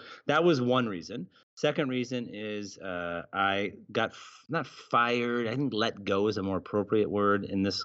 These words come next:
context, from my job at Saint Joe's University in Philadelphia. I did not get tenure,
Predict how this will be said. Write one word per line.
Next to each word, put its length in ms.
context, 600
from 180
my 300
job 560
at 400
Saint 260
Joe's 260
University 480
in 100
Philadelphia. 520
I 40
did 120
not 200
get 200
tenure, 540